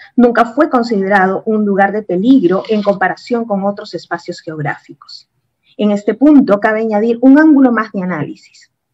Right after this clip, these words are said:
La lentitud en las comunicaciones jugó a favor de Cochrane y en contra del contraataque realista.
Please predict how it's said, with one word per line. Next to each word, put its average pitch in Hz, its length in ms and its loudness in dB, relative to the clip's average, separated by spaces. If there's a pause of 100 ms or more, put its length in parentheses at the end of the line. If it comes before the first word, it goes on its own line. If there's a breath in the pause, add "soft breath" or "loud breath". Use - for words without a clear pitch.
La 233 180 2
lentitud 233 640 0
en 240 100 0
las 208 160 -8
comunicaciones 190 1000 -6
jugó 240 320 0
a 269 120 0
favor 202 320 -4
de 170 120 -6
Cochrane 302 520 -4
y 208 120 -4
en 180 120 -6
contra 208 420 -4
del 196 140 -6
contraataque 165 600 -8
realista. 190 560 -6